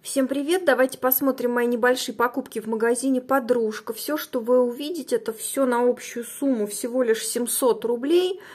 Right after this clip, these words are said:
И потому, что это всё куплено по каким-то акциям, скидкам. В общем, всё супер-супер <laughs> выгодно. А, давайте начнём вот с такого геля антибактериального для ухода за кожей рук от бренда Л П К.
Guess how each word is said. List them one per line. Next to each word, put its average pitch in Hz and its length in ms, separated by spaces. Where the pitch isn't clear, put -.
И - 140
потому, 262 440
что 247 200
это 247 160
всё 214 180
куплено 254 400
по 196 80
каким-то 208 460
акциям, 277 560
скидкам. 269 640
В 220 40
общем, 220 280
всё 247 240
супер-супер 226 840
<laughs> 269 120
выгодно. 196 760
А, 220 280
давайте 285 340
начнём 254 480
вот 247 160
с - 60
такого 247 420
геля 226 520
антибактериального 214 1120
для 214 360
ухода 202 500
за 202 180
кожей 214 460
рук 339 260
от 262 160
бренда 240 440
Л 247 200
П 240 160
К. 185 480